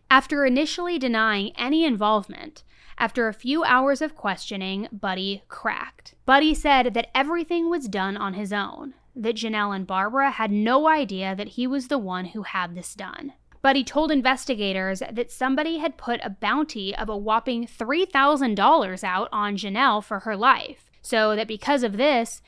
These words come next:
he had to take matters into his own hands. However, he said he didn't even know if Bill and Billie Jean were the ones that had officially put this bounty out on Janelle.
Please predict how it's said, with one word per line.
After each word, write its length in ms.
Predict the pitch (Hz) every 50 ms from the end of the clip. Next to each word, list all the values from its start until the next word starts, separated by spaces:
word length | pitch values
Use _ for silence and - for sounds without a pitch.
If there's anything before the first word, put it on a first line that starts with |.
| _ _ -
he 240 | - - 285 302
had 160 | 294 311 277 233
to 80 | 233
take 260 | - - 247 214 -
matters 460 | 196 196 214 262 277 254 220 220 208 -
into 180 | 220 220 214
his 160 | 202 226 208
own 200 | 202 190 190 185
hands. 640 | 180 208 240 285 233 - - 127 147 143 147 - _ - -
However, 380 | - 277 285 294 285 285 302
he 120 | 247 262 294
said 220 | - - 302 285
he 160 | 226 247 262
didn't 300 | 208 247 285 302 359 359
even 280 | 320 285 233 220 202 196
know 240 | 202 226 262 254 233
if 240 | - 190 - - 202
Bill 320 | 214 190 196 220 254 269
and 200 | 254 247 220 208
Billie 280 | 220 214 208 202 196 190
Jean 380 | - - 285 294 302 277 247
were 100 | 220 220
the 80 | 214 214
ones 360 | 208 202 202 202 208 202 -
that 160 | - 214 226
had 180 | - 240 233 220
officially 500 | 190 - - 277 254 - 277 247 233 214
put 320 | - - - 285 269 -
this 160 | 247 226 202
bounty 560 | 196 - - 185 196 220 202 - 233 240 240 240
out 300 | 269 262 233 226 233 -
on 280 | - 220 208 208 220 202
Janelle. 580 | 196 202 196 226 240 - - - - - -